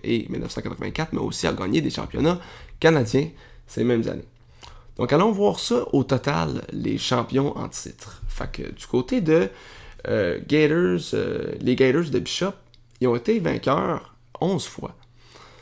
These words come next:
Euh, les Stingers de Concor-, de, de Concordia, six fois. Le Rouge et Or de l'Université Laval, dix-sept fois, en comptant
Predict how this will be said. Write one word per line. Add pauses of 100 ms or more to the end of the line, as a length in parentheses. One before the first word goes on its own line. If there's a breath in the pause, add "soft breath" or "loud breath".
(440 soft breath)
Euh, (160)
les
Stingers
de
Concor-, (100)
de, (120)
de
Concordia, (360)
six
fois. (920 soft breath)
Le
Rouge
et
Or
de
l'Université
Laval, (580)
dix-sept
fois, (320)
en
comptant